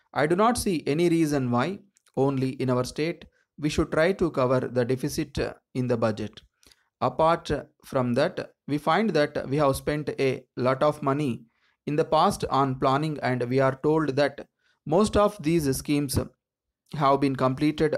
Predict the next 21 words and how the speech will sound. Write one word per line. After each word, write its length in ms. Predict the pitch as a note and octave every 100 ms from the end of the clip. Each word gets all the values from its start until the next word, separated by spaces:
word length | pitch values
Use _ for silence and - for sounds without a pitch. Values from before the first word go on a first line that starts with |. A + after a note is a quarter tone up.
| -
or 400 | C3+ F3+ G#3 - _ _ _ _ _ _ _ -
are 340 | C#3+ F#3+ G#3+ -
nearing 400 | D3 D#3 D#3 C3+ -
completion. 680 | B2 B2 C3 A#2+ - B2 - _ _ _ _ _ _ _ _ _ _ _ -
But 320 | C#3 F3 F3+
it 160 | D#3 D3
should 180 | D#3+ D3
be 320 | C#3 G2+ -
borne 400 | B2 C3 D3 D#3+
in 240 | D3 B2 B2
mind 440 | A#2+ C3+ A2+ - - _ -
that 340 | C3+ G3 G3
these 380 | D#3 G3 F3+ D#3+
schemes 420 | - D3+ D#3 D#3
were 480 | C3 B2 B2 A#2 G2+ - _ _
started 640 | - C#3 C3+ C3+ C#3 G#2 - _ -
much 260 | D#3 G3 -
earlier 480 | C#3+ C#3 C#3+ C3+ A2+
than 460 | A#2 C#3 D#3 F3+ D3+
the 200 | B2 C3
first 380 | C3 D#3 D#3